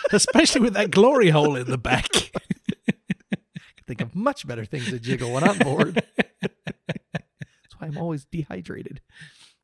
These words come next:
Speaker 2: And then there was Chicken Boy, very disturbed looking,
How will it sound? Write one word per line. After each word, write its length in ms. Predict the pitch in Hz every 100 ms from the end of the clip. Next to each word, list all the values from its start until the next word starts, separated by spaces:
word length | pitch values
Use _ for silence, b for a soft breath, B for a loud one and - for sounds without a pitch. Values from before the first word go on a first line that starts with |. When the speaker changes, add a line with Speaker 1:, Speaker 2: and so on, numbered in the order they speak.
| _
Speaker 2:
And 120 | 151
then 140 | 196 240
there 100 | 220
was 160 | 208
Chicken 320 | - 165 - 120
Boy, 280 | 110 104 - _ _ _ -
very 240 | 185 208
disturbed 460 | 156 147 196 196 170
looking, 440 | 143 - 123 123